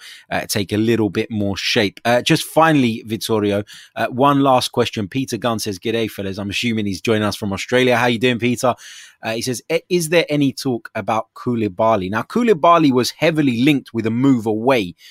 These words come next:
from Napoli in the summer. He was linked with Liverpool. He was linked with Manchester City, uh, you know, a, a number of clubs. That's gone a little bit quiet, hasn't it?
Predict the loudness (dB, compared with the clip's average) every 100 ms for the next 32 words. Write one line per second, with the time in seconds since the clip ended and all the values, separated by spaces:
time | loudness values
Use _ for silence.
0 | -20 _ -8 0 0 2 0 0 -2 -2
1 | -2 -2 2 2 2 -2 -6 -6 -6 -6
2 | -2 0 0 -2 -4 -2 -4 -6 -8 -8
3 | -8 -8 -8 -10 -14 -10 -6 -4 -2 -4
4 | -4 -8 -20 _ _ -10 -8 -6 0 0
5 | 0 -2 -2 2 4 4 4 4 2 2
6 | 0 0 -6 -18 _ _ _ _ -2 -2
7 | 0 -2 0 4 6 6 6 4 0 -2
8 | 2 2 2 -2 -2 -2 -4 -4